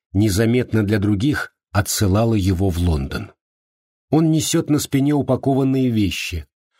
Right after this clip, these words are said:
Когда он устроится и найдет жилье, ему отправят остальные коробки с товарами. Его туфли начищены до блеска.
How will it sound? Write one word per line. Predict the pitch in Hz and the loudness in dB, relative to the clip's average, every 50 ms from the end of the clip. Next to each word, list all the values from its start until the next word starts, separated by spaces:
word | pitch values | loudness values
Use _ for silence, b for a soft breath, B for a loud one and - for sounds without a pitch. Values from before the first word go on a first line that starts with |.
| _ _ _ _ _ _ | _ _ _ _ _ _
Когда | - 117 110 107 107 117 127 | 0 0 2 2 2 2 2
он | 127 131 131 127 | 2 2 2 0
устроится | 120 - - - - 156 165 151 131 - - - 123 | 0 -2 -4 -2 0 0 0 0 0 -2 -2 -4 -4
и | - 117 107 | -2 0 0
найдет | 117 120 120 113 101 131 135 110 | 0 0 0 0 0 -2 -2 -2
жилье, | 92 90 117 123 110 104 123 180 180 120 90 - _ _ _ _ _ _ - | 0 0 0 0 0 0 0 0 -2 -2 -4 -10 _ _ _ _ _ _ -4
ему | 101 87 117 151 170 175 170 | -2 0 2 2 2 2 0
отправят | 160 - - - 165 165 160 160 135 160 | 0 -2 -2 0 0 2 2 0 0 -2
остальные | 151 - - - 156 156 151 147 139 131 123 110 | -2 -2 -2 0 0 2 2 2 2 0 0 0
коробки | - 117 113 104 113 110 - - - 107 | 0 0 0 0 0 -2 -2 -4 -4 -6
с | - - | -4 -2
товарами. | - 107 95 90 85 80 78 71 64 58 55 - _ _ _ _ _ _ _ _ _ _ _ _ _ _ _ | 0 0 0 0 0 -2 -4 -6 -10 -12 -14 -16 _ _ _ _ _ _ _ _ _ _ _ _ _ _ _
Его | - 101 85 95 120 117 120 117 | 0 2 2 4 4 4 2 0
туфли | - - 135 139 - - - 117 113 | 0 0 -2 -2 -2 0 0 0 2
начищены | 110 113 110 92 - - 104 - - - 107 104 101 | 2 0 0 -2 -4 -4 -4 -4 -2 0 0 2 2
до | 92 104 98 | 2 0 0
блеска. | 85 95 82 76 - - - - - - - | 0 0 0 -2 -4 -8 -10 -10 -12 -12 -12